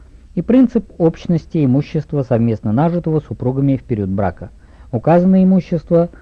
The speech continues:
принадлежало супругам на праве общей совместной собственности. Новейшее законодательство претерпело существенные изменения в самом подходе к правовой регламентации имущественных отношений между супругами.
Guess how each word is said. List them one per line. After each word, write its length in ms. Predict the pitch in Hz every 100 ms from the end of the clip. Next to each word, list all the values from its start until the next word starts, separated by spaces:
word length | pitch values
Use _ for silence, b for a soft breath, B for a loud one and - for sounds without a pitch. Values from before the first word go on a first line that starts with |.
| -
принадлежало 580 | 165 160 127 123 117 107
супругам 540 | - 110 160 175 175
на 100 | 131
праве 300 | 110 139 135
общей 360 | 147 147 - -
совместной 480 | - 104 110 - 110
собственности. 680 | - 98 - 104 98 - - - - - b b b
Новейшее 460 | 151 247 285 247 170
законодательство 680 | 170 170 190 269 254 -
претерпело 600 | 233 226 208 196 208 220
существенные 640 | 196 196 - 180 - 180 185
изменения 520 | 170 175 190 202 190
в 60 | 175
самом 280 | 170 175
подходе 580 | 170 180 - 113 98 107 - - -
к 60 | -
правовой 420 | 131 131 123 113
регламентации 800 | 110 123 135 139 233 226 - 190
имущественных 640 | 175 160 147 - 147 -
отношений 480 | 120 135 123 160 143
между 340 | 131 120 120
супругами. 600 | 120 143 127 107 90 101